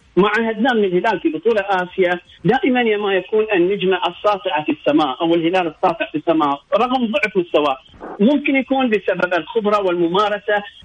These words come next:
على سنوات طويلة دائمًا مستمر في هذه البطولة ويقدم خطوات سواء حققها أو وصل إلى، آه، مجموعات متقدمة سواء المباريات النهائية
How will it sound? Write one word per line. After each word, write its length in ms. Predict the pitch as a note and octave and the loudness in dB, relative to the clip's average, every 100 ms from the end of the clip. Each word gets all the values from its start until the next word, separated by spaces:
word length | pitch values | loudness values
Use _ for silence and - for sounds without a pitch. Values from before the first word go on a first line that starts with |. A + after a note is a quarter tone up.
| - - | -8 -2
على 380 | E3 F3+ F3+ F3 - | -2 0 -2 -4 -2
سنوات 360 | F#3 F#3+ G3 | 0 2 0
طويلة 580 | F3+ F#3 G3 B3+ F3 C3+ - E3 | -2 0 2 2 0 -4 -8 -2
دائمًا 360 | G3 A#3+ F#3+ | -2 0 0
مستمر 600 | F#3 E3+ E3+ B3 C4 E3+ - | 2 0 0 -2 0 -2 -2
في 80 | E3+ | -2
هذه 280 | D#3+ D#3+ D3+ | 0 0 -2
البطولة 500 | D3 G3+ G3+ E3 D#3+ - _ - | -2 0 2 0 -4 -12 _ 0
ويقدم 720 | E3 F3 F3+ F#3 G#3+ F#3+ G3+ | 0 0 0 -2 0 -2 -2
خطوات 420 | F#3+ F#3 F#3+ D3 - | -2 -2 0 -2 -2
سواء 300 | C#3+ C#3+ C#3+ | -2 0 -2
حققها 560 | - D3+ - G#3 G#3 G#3+ A3 | -2 -6 -2 -2 0 0 0
أو 140 | B3 | 0
وصل 380 | B3+ B3+ C4+ A#3+ | -2 -2 -2 0
إلى، 220 | A3+ A#3 A#3+ - - | 0 0 -2 -6 -4
آه، 420 | F3+ E3+ D#3+ D#3+ - - - E3+ F3 F#3 F3+ | 0 2 0 -4 -8 -18 -4 -2 0 0 0
مجموعات 640 | E3+ F3+ E3 E3 E3+ F#3+ | 2 2 0 0 0 -2
متقدمة 640 | F#3 F#3 G#3 G3+ G3+ D#3+ C3+ | -2 0 0 0 0 0 0
سواء 260 | C#3+ C#3 D#3 | -2 -2 0
المباريات 680 | C#3+ C#3+ D3+ C#3+ D3 C#3+ D#3+ | 0 2 0 0 0 0 -2
النهائية 500 | C#3 D3+ F#3+ A3 | -6 0 0 2